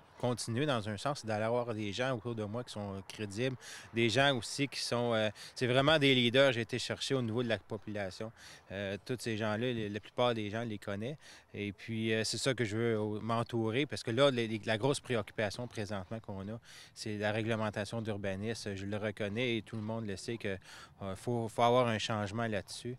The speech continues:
Et malheureusement, on a eu beaucoup de dossiers en deux mille treize de mon côté, au niveau du Mont Cape,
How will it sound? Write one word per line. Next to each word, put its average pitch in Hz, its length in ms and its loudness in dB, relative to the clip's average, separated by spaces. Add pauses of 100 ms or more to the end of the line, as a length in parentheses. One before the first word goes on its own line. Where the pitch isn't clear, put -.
(380)
Et 104 100 -4
malheureusement, 113 840 2
on 98 140 -6
a 107 40 -4
eu 110 180 -2
beaucoup 107 320 -6
de 113 120 2
dossiers 110 300 -2
en 127 80 2
deux 117 120 0
mille 107 140 -2
treize 123 260 2
de 110 80 -2
mon 110 200 -2
côté, 107 480 -4
au 104 60 -2
niveau 104 240 -4
du 95 240 -6
Mont 104 180 -2
Cape, 104 480 -2